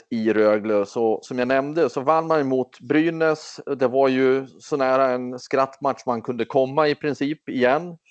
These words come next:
för, för Rögle mot Brynäs, fast den här gången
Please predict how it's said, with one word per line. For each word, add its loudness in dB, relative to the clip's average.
för, 4
för 6
Rögle 2
mot -2
Brynäs, -4
fast -10
den -6
här 0
gången -4